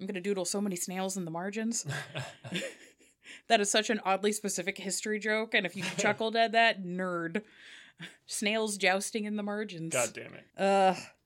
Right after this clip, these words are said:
Speaker 1: anywho. Some Bruja, like, a portion of them enough, settled in the Carpathian and Balkans areas. That the, there's some civilizational issues, and some of them ended up going into the Central Asian area and working with the Mongols.
Speaker 2: Oh, that's cool.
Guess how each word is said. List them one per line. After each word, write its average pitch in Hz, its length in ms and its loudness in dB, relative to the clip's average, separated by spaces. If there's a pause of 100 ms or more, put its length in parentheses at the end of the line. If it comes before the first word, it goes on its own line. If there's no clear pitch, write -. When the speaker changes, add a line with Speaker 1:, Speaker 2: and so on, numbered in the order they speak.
(100)
Speaker 1:
anywho. 170 360 -2 (800)
Some 392 380 4
Bruja, 262 560 6 (180)
like, 214 300 4 (280)
a 220 60 -4
portion 247 360 6
of 226 80 4
them 220 140 2
enough, 185 280 4
settled 196 480 2
in 190 160 0
the 185 120 -4
Carpathian 185 720 0
and 170 140 0
Balkans 214 460 2
areas. 285 640 2 (200)
That 202 260 2
the, 208 220 4
there's 208 220 2
some 214 80 2
civilizational 208 720 4
issues, 254 380 2
and 185 300 2
some 262 120 6
of 269 80 6
them 262 160 4
ended 247 220 4
up 247 140 -2
going 240 220 4
into 240 180 0
the 208 80 -2
Central 220 560 -2
Asian 240 260 2
area 247 260 4
and 247 100 2
working 254 220 2
with 262 100 0
the 247 40 0
Mongols. 233 600 2 (100)
Speaker 2:
Oh, 214 60 -4
that's 339 100 -6
cool. 160 260 -6